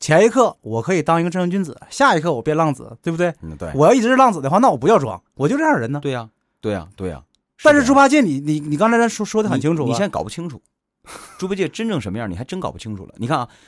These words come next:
Speaker 2: 之前在上届的时候，他也是本本分分、规规矩矩的。
Speaker 1: 对呀。
Speaker 2: 突然间给你耍一大酒疯，
Speaker 1: 嗯。
Speaker 2: 然后给弄起来了。
Speaker 1: 嗯。
Speaker 2: 弄起来之后又本本分分、规规矩矩的，临，临，临了，临了，临着唐僧来头半年，
Speaker 1: 嗯。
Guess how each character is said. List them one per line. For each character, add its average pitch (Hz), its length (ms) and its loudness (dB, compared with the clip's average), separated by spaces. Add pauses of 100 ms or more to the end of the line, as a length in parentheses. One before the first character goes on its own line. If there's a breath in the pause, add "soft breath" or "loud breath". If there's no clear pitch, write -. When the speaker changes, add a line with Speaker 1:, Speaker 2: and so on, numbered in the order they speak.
(120 soft breath)
Speaker 2:
之 208 140 -6
前 185 140 -4
在 165 300 -2
上 160 380 -2
届 123 160 -6
的 87 100 -8
时 76 140 -16
候， 73 120 -12
他 123 140 -12
也 85 80 -8
是 90 140 -12
本 117 180 -10
本 90 140 -10
分 95 120 -12
分、 90 140 -14
规 107 140 -12
规 90 120 -12
矩 92 140 -16
矩 90 160 -16
的。 107 100 -20 (100)
Speaker 1:
对 160 180 4
呀。 101 260 -4
Speaker 2:
突 - 140 -6
然 170 120 0
间 160 160 -2
给 143 80 -2
你 147 60 -2
耍 - 220 -8
一 110 60 -8
大 117 120 -6
酒 90 120 -10
疯， 110 200 -10 (320)
Speaker 1:
嗯。 190 260 2
Speaker 2:
然 123 120 0
后 147 60 0
给 135 100 -4
弄 147 180 -2
起 104 100 -8
来 76 60 -8
了。 71 160 -14 (260)
Speaker 1:
嗯。 156 200 0
Speaker 2:
弄 240 160 -2
起 165 60 -2
来 160 100 0
之 170 100 -2
后 180 80 0
又 233 160 -2
本 135 160 0
本 131 140 -2
分 117 160 -6
分、 117 140 -6
规 120 160 -2
规 110 100 -4
矩 104 160 -8
矩 98 180 -10
的， 82 140 -18 (460)
临， 196 400 0
临， 165 340 0
临 175 320 0
了， 151 160 0
临 190 240 -2
了， 101 300 -2
临 127 260 -2
着 190 160 0
唐 180 240 -6
僧 190 160 -4
来 139 160 0
头 139 180 -6
半 165 160 -2
年， 107 280 -4
Speaker 1:
嗯。 175 260 2